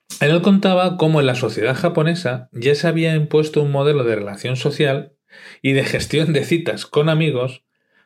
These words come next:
basado en la reserva de espacios en las agendas. Es decir, quedar con amigos y familiares del mismo modo que hoy organizamos nuestras reuniones de trabajo.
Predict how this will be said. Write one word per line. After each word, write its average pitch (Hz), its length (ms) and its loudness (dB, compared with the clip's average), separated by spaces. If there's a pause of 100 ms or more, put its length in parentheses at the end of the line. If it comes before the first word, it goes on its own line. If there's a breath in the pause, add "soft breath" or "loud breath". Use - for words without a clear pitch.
basado 156 680 0
en 127 120 0
la 123 80 2
reserva 147 460 0
de 156 100 0
espacios 175 640 -4
en 113 120 -4
las 107 180 -4
agendas. - 680 -6 (1700 loud breath)
Es 131 120 2
decir, 175 340 2
quedar 131 280 0
con 165 160 2
amigos 170 440 0
y 160 60 -2
familiares 180 760 -2 (380)
del 113 220 -2
mismo 139 280 0
modo 160 480 0 (440 soft breath)
que 127 180 0
hoy 147 340 2
organizamos 120 560 0
nuestras 127 320 -2
reuniones 107 320 -6
de 104 80 -4
trabajo. 147 500 -2